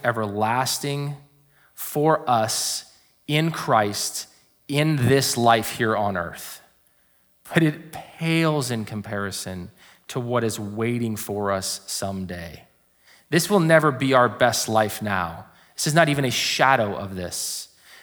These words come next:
This is, we're gonna look back on this someday, and we're gonna be so glad for all the time we spent serving, loving, caring, and we're also gonna be really glad that it's over. <laughs>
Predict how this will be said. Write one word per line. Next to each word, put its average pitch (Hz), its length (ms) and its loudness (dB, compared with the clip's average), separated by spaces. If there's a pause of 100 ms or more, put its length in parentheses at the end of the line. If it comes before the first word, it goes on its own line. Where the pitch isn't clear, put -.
This 170 280 4
is, 143 640 0 (1500)
we're 160 120 4
gonna 214 140 6
look 196 180 4
back 160 240 4
on 139 100 4
this 123 140 0
someday, 110 460 0
and - 260 -10
we're 120 80 -4
gonna 127 120 2
be 120 80 0
so 202 380 4
glad 143 560 2
for 110 140 -4
all 131 100 2
the 147 80 2
time 151 360 -2
we 139 80 -4
spent 120 320 -6
serving, 160 600 0 (280)
loving, 135 520 2 (200)
caring, 139 440 4
and 117 80 -4
we're 139 100 6
also 180 160 6
gonna 185 120 2
be 151 60 -2
really 156 240 0
glad 143 360 4
that 123 100 0
it's 113 160 -4 (100)
over. 104 480 -2
<laughs> - 40 -20